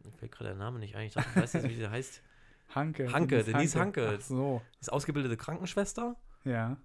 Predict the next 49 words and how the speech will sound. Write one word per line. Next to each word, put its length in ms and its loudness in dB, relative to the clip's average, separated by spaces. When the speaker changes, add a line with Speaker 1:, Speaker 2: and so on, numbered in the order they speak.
Speaker 1:
Wenn 120 -8
mich 60 0
nicht 140 -6
alles 160 -2
täuscht, 340 -4
oder 240 -8
ja, 220 -6
ich 160 -12
bin 160 -4
mir 60 0
sehr, 180 2
sehr 100 0
sicher, 220 -4
dass 120 -4
sie 80 -2
jetzt 120 -6
wieder 160 -4
als 160 -6
Krankenschwester 760 -6
im 200 -8
Klinikum 640 -4
Schwerin, 480 -2
keine 280 -2
Ahnung, 360 0
äh, 40 -4
aktiv 600 -4
ist. 320 -12
Speaker 2:
Ja. 400 -2
Speaker 1:
Und 140 -8
da 60 -2
auch 220 -4
ganz 220 -4
normal 300 -2
wieder 160 -2
arbeitet. 340 -4
Aber 100 -6
das 160 -4
ist 160 -4
wa-, 220 2
also 200 0
das 180 -4
ist 160 -12
eher 200 -2
unwahrscheinlich, 560 4
habe 120 -4
ich 60 -8
so 80 -20
zumindest 520 -6
das 220 -6